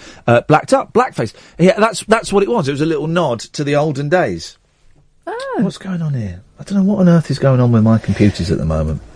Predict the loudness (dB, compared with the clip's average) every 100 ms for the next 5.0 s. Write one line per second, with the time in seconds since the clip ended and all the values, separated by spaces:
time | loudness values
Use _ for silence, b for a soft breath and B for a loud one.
0 | -6 4 4 6 4 4 4 4 2 2
1 | 2 2 2 -2 -4 0 0 0 0 2
2 | 0 0 0 0 0 0 -2 -4 -10 -2
3 | 0 0 2 0 2 0 0 2 2 0
4 | 0 0 0 0 -2 -2 -2 -4 -4 -8